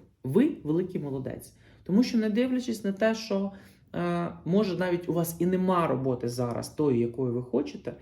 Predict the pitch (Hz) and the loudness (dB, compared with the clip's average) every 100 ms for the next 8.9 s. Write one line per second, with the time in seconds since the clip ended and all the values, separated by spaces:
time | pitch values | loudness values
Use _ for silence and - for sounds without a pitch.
0 | - - - 294 - - 170 - 165 - | -18 -6 -2 -2 -4 -6 -6 -6 -12 -8
1 | 135 - - _ - - - - - 160 | -6 -6 -10 _ -20 -20 -20 -10 0 2
2 | 156 151 - - _ - - 214 285 - | 2 0 -4 -18 _ -12 2 4 4 0
3 | 202 196 190 - - - _ - - - | -4 -4 -4 -8 -8 -18 _ -20 -10 0
4 | 165 139 - - 143 185 190 196 135 131 | 0 0 -6 -12 -4 0 4 4 2 -6
5 | 131 147 123 113 - 151 - 127 151 127 | -10 -6 -4 -6 -4 -4 -4 -2 0 0
6 | 113 - 123 120 - 113 156 147 156 220 | -2 -4 -4 -4 -8 -10 -6 -4 -2 -2
7 | 330 - _ - 226 247 208 - 165 - | -4 -10 _ -2 0 0 -4 -6 -8 -2
8 | 220 269 349 143 139 135 160 - | 0 0 -2 -6 -4 -2 -4 -8